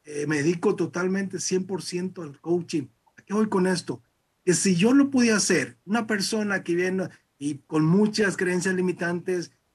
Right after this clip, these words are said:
eh, eh, psicológicamente muy mal, pudo llegar a estar aquí y estar hablando contigo y compartiendo experiencias, compartiendo conocimiento, compartiendo algo que te puede,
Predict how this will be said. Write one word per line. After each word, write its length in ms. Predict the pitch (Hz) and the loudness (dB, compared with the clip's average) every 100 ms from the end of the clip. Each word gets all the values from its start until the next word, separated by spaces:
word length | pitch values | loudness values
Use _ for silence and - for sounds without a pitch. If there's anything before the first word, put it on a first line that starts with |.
| _ | _
eh, 360 | 147 147 143 139 - | -12 -4 -2 -2 -6
eh, 280 | 160 165 156 | -8 -4 -4
psicológicamente 840 | - 170 170 190 196 185 190 190 | -2 0 0 0 0 0 -2 -2
muy 300 | 175 180 190 | -2 0 0
mal, 380 | 175 175 226 262 _ _ _ _ _ _ _ _ | 0 -2 -6 -10 _ _ _ _ _ _ _ _
pudo 200 | 214 240 | -2 0
llegar 280 | 214 202 | 0 -2
a 60 | 196 | -4
estar 200 | 190 190 | -4 -6
aquí 360 | 160 170 139 143 | -6 -8 -10 -8
y 60 | 139 | -6
estar 200 | 190 190 | -2 0
hablando 360 | 202 202 190 | 0 0 -2
contigo 320 | 170 156 165 | -4 -4 -4
y 40 | 147 | -2
compartiendo 800 | 156 143 135 127 165 190 190 170 | -4 -6 -10 -12 -2 2 2 2
experiencias, 720 | - - 139 165 170 147 123 | -2 -8 -4 -2 0 -4 -8
compartiendo 640 | 139 139 135 175 185 185 | -12 -16 -8 0 4 4
conocimiento, 600 | 175 143 143 151 170 165 | 2 -4 -4 0 0 0
compartiendo 720 | 147 131 135 - 180 190 175 - _ _ - | -8 -16 -16 -4 2 4 4 0 _ _ -2
algo 340 | 202 214 196 | 4 4 4
que 100 | 170 | 2
te 140 | 139 139 | 0 -2
puede, 480 | 170 190 190 143 | 2 4 4 2